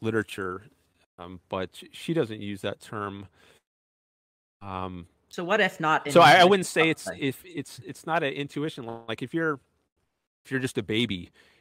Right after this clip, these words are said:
Speaker 1: you're experiencing, uh, the, a cookie, you're eating a cookie,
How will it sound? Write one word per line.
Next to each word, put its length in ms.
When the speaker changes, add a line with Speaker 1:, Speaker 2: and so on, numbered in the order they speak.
Speaker 1:
you're 200
experiencing, 1400
uh, 520
the, 320
a 40
cookie, 280
you're 180
eating 260
a 60
cookie, 440